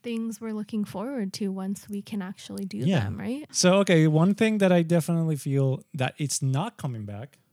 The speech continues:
Speaker 2: because I just don't find it appealing anymore is, uh, sharing your phone.
Speaker 1: Oh, wait, when did you ever share your phone?
Speaker 2: When I needed to.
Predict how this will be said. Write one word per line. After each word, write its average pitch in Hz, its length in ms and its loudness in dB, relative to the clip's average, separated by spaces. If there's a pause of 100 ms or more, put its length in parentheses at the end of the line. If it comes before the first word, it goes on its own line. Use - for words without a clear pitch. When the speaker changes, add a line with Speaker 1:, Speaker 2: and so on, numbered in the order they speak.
(280)
Speaker 2:
because 117 500 -4 (100)
I 120 80 -4
just 113 260 -4
don't 117 160 -2
find 113 340 -6
it 104 60 -10
appealing 123 400 -6
anymore 104 460 -6 (800)
is, 127 840 2 (960)
uh, 120 560 2 (800)
sharing 147 380 6
your 147 100 8
phone. 123 420 6 (920)
Speaker 1:
Oh, 190 600 -10 (260)
wait, 277 280 -12
when 220 160 -12
did 349 180 -14
you 339 100 -10
ever 311 180 -12
share 262 280 -14
your 233 160 -10
phone? 202 580 -10 (220)
Speaker 2:
When 156 200 4
I 151 40 6
needed 202 440 0
to. 101 320 0